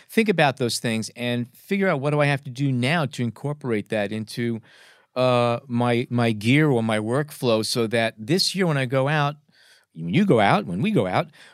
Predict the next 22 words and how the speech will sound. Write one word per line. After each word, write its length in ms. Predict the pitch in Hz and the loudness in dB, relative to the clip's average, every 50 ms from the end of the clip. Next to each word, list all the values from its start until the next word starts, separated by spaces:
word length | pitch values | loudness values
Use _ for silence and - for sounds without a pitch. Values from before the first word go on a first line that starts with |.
| _ - | _ -8
we 200 | 139 131 151 165 | -4 0 0 0
could 260 | 147 151 - 170 151 | 0 0 -2 0 0
approach 760 | 156 151 151 - - 170 165 165 160 151 - - - - - | 0 -2 -6 -6 -2 0 2 2 2 0 0 -2 -2 -4 -8
photography 720 | - - 143 - 139 143 143 131 135 123 - - 139 131 131 | -10 -10 -6 -4 -2 -2 -2 -2 -4 -6 -4 -2 -2 0 0
with 300 | 127 123 120 127 123 113 | -2 -2 -4 -4 -4 -4
a 60 | 120 | -4
fresh 340 | 113 - - 135 117 113 - - | -8 -6 -6 -4 -4 -4 -6 -4
face 320 | - 123 113 110 - - | -2 -2 -2 0 -2 -4
again. 240 | 101 87 85 82 80 | -4 -4 -6 -6 -6
I 120 | 82 90 | -6 -8
think 180 | - - 139 - | -6 -6 -6 -4
that's 180 | 139 123 - | -4 -6 -4
an 60 | - 123 | -4 -6
important 540 | 110 104 - - 117 143 127 - 117 107 | -6 -6 -8 -8 -6 -6 -6 -6 -8 -12
thing. 400 | - - - 113 107 101 90 80 - - - - - - - - | -12 -10 -8 -6 -6 -6 -6 -8 -12 -16 -20 -20 -20 -20 -20 -10
Uh, 220 | - 113 110 110 - | -6 -4 -4 -4 -2
it's 180 | - 123 - - | -4 -4 -2 0
a 60 | 127 | 0
new 160 | 127 143 143 | 2 2 2
season 420 | - - - 139 135 123 131 135 127 | 2 2 2 2 0 0 0 -2 -2
coming 400 | - 135 139 131 131 131 131 135 | 0 0 0 0 0 0 2 2
up 220 | 156 196 - _ | 0 0 -2 _